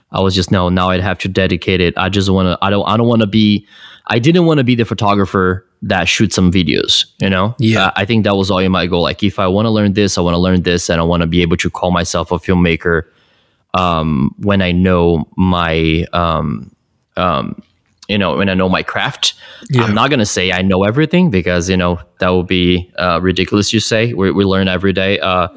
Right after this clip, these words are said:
Speaker 2: Dude, I've been
Speaker 1: but at
Speaker 2: t-,
Speaker 1: least, you know, I, I can comfortably call myself a filmmaker now, because,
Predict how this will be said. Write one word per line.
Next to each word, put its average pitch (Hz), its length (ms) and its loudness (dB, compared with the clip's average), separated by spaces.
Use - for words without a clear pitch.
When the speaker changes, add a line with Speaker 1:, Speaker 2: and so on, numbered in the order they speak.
Speaker 2:
Dude, 110 220 -2
I've 110 160 -2
been 127 80 2
Speaker 1:
but 110 100 2
at 101 60 -2
Speaker 2:
t-, 101 60 -4
Speaker 1:
least, 110 180 0
you 113 60 2
know, 95 140 0
I, 92 140 -2
I 101 120 -2
can 98 180 -2
comfortably 95 560 0
call - 320 -4
myself 87 440 -2
a 82 60 0
filmmaker 90 480 0
now, 82 240 0
because, 82 720 -2